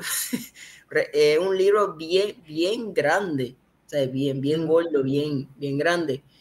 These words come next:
Speaker 1: Y voy a estar citando de ese, eh, diccionario. Así que el jubileo viene del,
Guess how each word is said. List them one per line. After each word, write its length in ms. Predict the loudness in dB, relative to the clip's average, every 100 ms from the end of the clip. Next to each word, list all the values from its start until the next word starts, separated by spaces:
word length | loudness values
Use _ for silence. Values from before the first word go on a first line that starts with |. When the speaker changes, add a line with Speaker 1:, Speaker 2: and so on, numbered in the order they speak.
| _ _ 0
Speaker 1:
Y 100 | 0
voy 400 | 0 0 4 6
a 80 |
estar 260 | 4 2 2
citando 720 | 2 0 4 4 4 0 -2 -8 _ _ _ _ _ _ _ _ _ 2
de 300 | 4 6 6
ese, 520 | 4 2 0 0 -8 _ _ _ _
eh, 460 | 2 4 6 4 2
diccionario. 680 | 0 2 0 0 -2 -4 -10 _ _ -6
Así 260 | -2 0 0
que 260 | 2 2 2
el 220 | 0 0
jubileo 560 | 0 -4 0 4 4 4
viene 320 | 2 2 0
del, 500 | -4 -2 0 0 -2